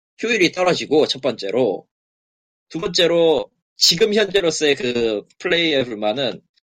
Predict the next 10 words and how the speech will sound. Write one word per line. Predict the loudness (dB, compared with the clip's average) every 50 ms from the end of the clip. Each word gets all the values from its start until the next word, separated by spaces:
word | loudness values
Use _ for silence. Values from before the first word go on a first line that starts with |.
| _ _
그걸 | -2 4 4 6 6
열심히 | 6 4 4 2 2 0 0
플레이해도 | -2 0 0 2 4 4 4 4 2 2 0 0 0 0 -2 _ _ _ _ _ _ _ _ _ _ _ _ -2
재화가 | 0 2 4 4 4 4 4
잘 | 4 4 2 2
안 | 0 0 4
보인다는 | 4 4 4 4 2 2 2 2 0 -2 -6
데 | -8 -8
문제가 | -8 -10 -8 -8 -6 -6
있어요. | -8 -10 -14 -14 -14 -14 -14 -14